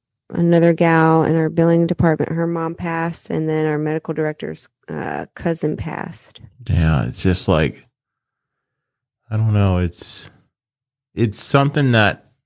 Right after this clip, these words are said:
Speaker 2: I don't think any of us ever thought we would experience. And like I said, maybe now, if it ever happens again, which I'm sure it will.
Speaker 1: Oh, it will.
Speaker 2: But, um,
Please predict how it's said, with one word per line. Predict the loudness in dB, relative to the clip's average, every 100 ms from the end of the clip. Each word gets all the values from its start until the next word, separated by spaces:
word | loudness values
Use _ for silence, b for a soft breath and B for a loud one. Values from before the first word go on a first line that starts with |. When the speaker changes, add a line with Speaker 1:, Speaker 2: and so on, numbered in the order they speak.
| _ _ _
Speaker 2:
I | -2
don't | -2
think | -2 -4
any | -6 -4
of | -4 -4
us | -4 -4
ever | -4 -2 -4 -4 -10 _ _ _ _ _ _ _ _ _
thought | -2 0 2
we | 4
would | 4
experience. | 2 -4 -4 0 2 0 -2 -10 -14 -16 -20 _ _ _
And | 2 2 2
like | 0 -2
I |
said, | -4 -4
maybe | -2 0 0 2
now, | 0 2 2 2 0
if | -2
it | -2
ever | 0 0
happens | 0 0 0 0
again, | -2 0 0 0
which | -2 -2 -2
I'm | -4
sure | 0 0
it | 0
will. | -2 0 -2 -4 _
Speaker 1:
Oh, | -12 -12
it | -12
will. | -14 -18 -20 _ _ _ -8
Speaker 2:
But, | 0 4 4
um, | 4 2 0 -4